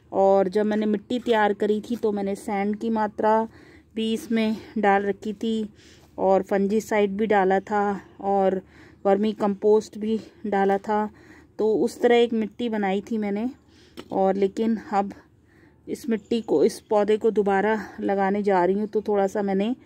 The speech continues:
इसमें ऐड कर दी है गोबर की खाद और थोड़ा सा,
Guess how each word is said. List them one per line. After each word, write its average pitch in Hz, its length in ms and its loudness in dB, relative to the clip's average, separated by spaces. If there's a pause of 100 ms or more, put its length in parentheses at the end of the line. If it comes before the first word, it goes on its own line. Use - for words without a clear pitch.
(360)
इसमें 214 420 -10 (160)
ऐड 202 260 0
कर 208 200 -2
दी 202 200 -6
है 208 200 -2
गोबर 190 360 2
की 190 160 -8
खाद 208 460 -2 (380)
और 190 220 -2
थोड़ा 190 280 -4
सा, 240 300 -2